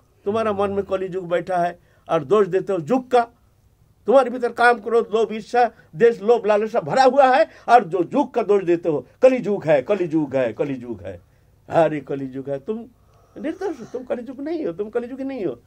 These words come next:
हाँ, हो सकते हो, ऐसे बनाओ। हमारे आश्रम बनाओ, ऐसे आश्रम जहाँ हरि भजन है, हरि चेष्टा है,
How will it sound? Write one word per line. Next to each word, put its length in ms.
हाँ, 240
हो 100
सकते 340
हो, 180
ऐसे 240
बनाओ। 420
हमारे 220
आश्रम 420
बनाओ, 340
ऐसे 280
आश्रम 380
जहाँ 280
हरि 180
भजन 300
है, 160
हरि 120
चेष्टा 360
है, 160